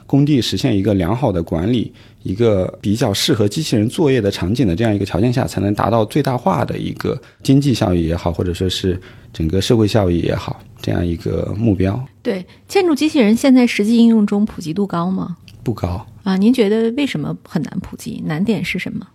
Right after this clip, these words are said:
Speaker 1: 一方面可能这个细分领域起步比较晚，我们之前可能有看到过啊，包括德国可能有砌砖的，对吧？新加坡也有做喷涂的，日本啊，还有一些装木材啊之类的，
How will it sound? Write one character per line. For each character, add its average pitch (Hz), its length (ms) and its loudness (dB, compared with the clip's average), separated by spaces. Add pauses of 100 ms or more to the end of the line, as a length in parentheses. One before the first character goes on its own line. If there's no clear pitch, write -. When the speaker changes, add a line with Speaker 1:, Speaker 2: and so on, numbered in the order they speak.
(260)
Speaker 1:
一 160 40 0
方 160 140 2
面 160 280 4
可 98 160 -2
能 101 340 2
这 185 160 0
个 95 480 -2 (460)
细 - 260 -2
分 147 220 4
领 107 80 4
域 98 380 0
起 - 280 -4
步 143 180 0
比 107 120 -2
较 123 160 0
晚， - 180 -2 (380)
我 104 100 2
们 110 100 4
之 175 120 0
前 151 180 4
可 131 100 -2
能 107 160 2
有 92 200 0
看 147 220 -4
到 107 140 -2
过 101 200 -2
啊， 92 100 -2 (240)
包 113 160 2
括 113 260 2
德 98 280 -2
国 92 260 0
可 - 160 -8
能 98 120 2
有 87 260 0
砌 - 200 -4
砖 117 320 2
的， 113 140 -4 (480)
对 95 100 -2
吧？ 90 120 0
新 110 160 2
加 110 120 4
坡 110 220 2
也 95 140 0
有 92 180 0
做 101 240 -2
喷 113 240 -2
涂 85 180 -4
的， 95 240 -2 (260)
日 113 120 2
本 90 180 2
啊， 87 140 0
还 92 140 -2
有 92 120 0
一 92 80 0
些 98 200 -2
装 98 340 -2 (340)
木 143 200 4
材 - 240 -6
啊 80 160 -4
之 98 140 -6
类 101 200 0
的， - 100 -8